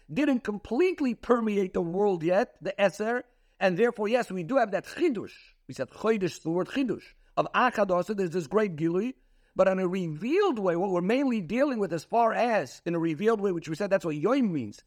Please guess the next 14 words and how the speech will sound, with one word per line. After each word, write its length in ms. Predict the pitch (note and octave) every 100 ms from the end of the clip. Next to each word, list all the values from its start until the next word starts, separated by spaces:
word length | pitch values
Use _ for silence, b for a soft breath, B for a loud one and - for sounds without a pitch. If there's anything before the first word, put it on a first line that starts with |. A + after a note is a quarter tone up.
| _
something 260 | - F#3 E3
open 300 | G3 A3 G3+
and 100 | F#3+
revealed, 540 | F#3 G3 E4 A3 G3 F#3 _ _ _ E3
we're 120 | F#3+
mainly 380 | G3+ C#4 C4+ G#3
still 180 | A3 G#3+
con-, 240 | G3 E3
dealing 320 | A3+ C#4+ G#3
with 120 | G3
a, 300 | F#3 F3+ D3+ -
with 160 | F3
the 80 | A3
world, 400 | C4 E4+ G#3